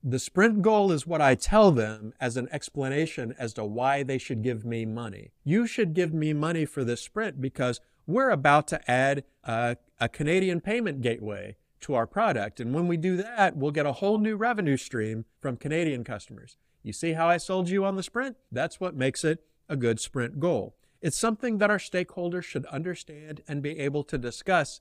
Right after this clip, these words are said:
and maybe even theoretically push back on.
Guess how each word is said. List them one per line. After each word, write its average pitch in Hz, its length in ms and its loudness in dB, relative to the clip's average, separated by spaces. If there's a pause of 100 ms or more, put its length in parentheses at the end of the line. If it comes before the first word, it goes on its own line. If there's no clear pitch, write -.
and 175 280 2
maybe 254 300 4 (160)
even 185 280 0
theoretically 143 800 0
push - 340 -10
back 131 320 -6
on. 95 280 -12